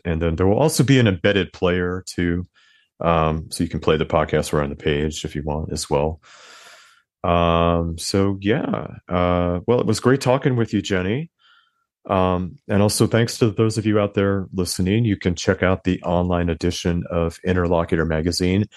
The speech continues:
at interlocutor interviews dot com and check for updates on Instagram. It's at interlocutor dot interviews.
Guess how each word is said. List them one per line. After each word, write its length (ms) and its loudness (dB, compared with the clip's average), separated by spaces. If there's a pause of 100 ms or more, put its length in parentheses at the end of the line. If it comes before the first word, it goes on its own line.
(380)
at 340 2
interlocutor 680 2
interviews 520 0
dot 200 0
com 340 -4 (540)
and 360 4
check 240 0
for 120 2
updates 460 0
on 180 0
Instagram. 720 -4
It's 220 -2
at 280 2
interlocutor 640 0
dot 260 -2
interviews. 680 -4